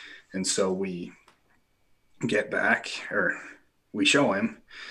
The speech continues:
and he's like, "Oh," 'cause we're like, "No, does this sound like something you've heard?" And he's like, "Again, that sounds so familiar, but I can't place it."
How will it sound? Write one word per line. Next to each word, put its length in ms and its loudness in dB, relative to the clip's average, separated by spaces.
and 80 -10
he's 160 -2
like, 140 0
"Oh," 480 0
'cause 160 -4
we're 60 8
like, 180 2
"No, 120 2
does 180 -2
this 220 4
sound 360 6
like 380 -4
something 340 -6
you've 120 -8
heard?" 400 2
And 120 -6
he's 160 -2
like, 140 -2
"Again, 520 0
that 180 -4
sounds 400 0
so 440 2
familiar, 840 -2
but 120 -4
I 100 -6
can't 440 -8
place 380 -2
it." 260 -12